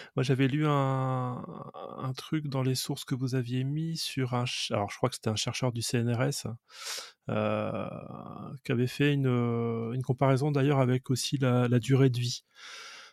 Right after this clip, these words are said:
C'est-à-dire qu'on a eu énormément de progrès et maintenant on a une durée de vie moyenne entre hommes et femmes dans les pays, euh, tels que les nôtres, qui tend à se stabiliser, limite à décliner.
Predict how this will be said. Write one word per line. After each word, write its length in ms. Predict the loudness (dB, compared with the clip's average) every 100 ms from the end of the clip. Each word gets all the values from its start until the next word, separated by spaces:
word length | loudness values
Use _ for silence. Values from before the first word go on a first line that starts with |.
| 2
C'est-à-dire 200 | 2 4
qu'on 160 | 4
a 60 | 6
eu 160 | 8
énormément 480 | 8 6 6 6 6
de 60 | 4
progrès 640 | 4 2 6 6 6 6
et 40 |
maintenant 320 | 6 6 6 8
on 60 |
a 60 | 8
une 140 | 8
durée 320 | 6 8 8
de 80 | 8
vie 160 | 4 4
moyenne 340 | 6 8 8
entre 260 | 6 4 6
hommes 220 | 6 6
et 80 | 4
femmes 320 | 4 2 2 -2
dans 140 | 0 2
les 100 | 2
pays, 460 | 2 2 2 0
euh, 260 | -2 -4 -6 -10 _ _ _ _ _ _
tels 200 | -2 0
que 100 | 2
les 140 | 2
nôtres, 340 | 2 0 -4 -14 -20 -20 -18 -18 -20 _
qui 160 | -4 0
tend 200 | 6 6
à 60 |
se 120 | 8 6
stabiliser, 720 | 6 6 6 2 4 4 2 _ _ _ _ _ -14 _ 0
limite 400 | 4 6 6 6
à 60 |
décliner. 580 | 6 4 6 6 4 0